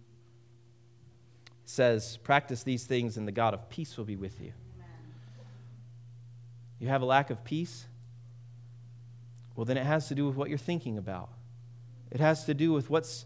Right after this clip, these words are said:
Speaker 1: going in to your mind. You know, emotions don't come out of nowhere. They always come from thoughts. They always come from thoughts.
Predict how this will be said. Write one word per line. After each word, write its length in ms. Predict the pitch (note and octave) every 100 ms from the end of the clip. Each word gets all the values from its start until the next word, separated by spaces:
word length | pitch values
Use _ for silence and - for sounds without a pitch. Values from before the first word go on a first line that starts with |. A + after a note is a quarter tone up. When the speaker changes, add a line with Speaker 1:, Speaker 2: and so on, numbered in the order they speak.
| - - -
Speaker 1:
going 360 | C#3+ D#3+ D3+ C#3+
in 400 | D#3+ D#3+ A2+ G2+ - - - - - - - - - -
to 100 | -
your 120 | C3
mind. 480 | B2+ C#3 D3 G2 F2 - - - - - - - - - - - - - - - - -
You 80 | -
know, 160 | E3+ E3
emotions 460 | D3+ G3+ G3+ E3
don't 180 | D3 D3+
come 140 | B2 E3
out 140 | D3
of 80 | C3+
nowhere. 280 | D#3 C#3 A2+
They 140 | B2 -
always 540 | C#3 D#3 D#3 D3+ C3+
come 240 | - D#3 B2+
from 160 | B2
thoughts. 540 | A2+ B2+ F2+ - - - - - - - - - - - - - - - -
They 140 | E3 -
always 460 | F#3+ G#3+ F#3 C#3+ -
come 180 | C#3+ B2
from 180 | A#2
thoughts. 520 | G#2+ A2+ G2 - -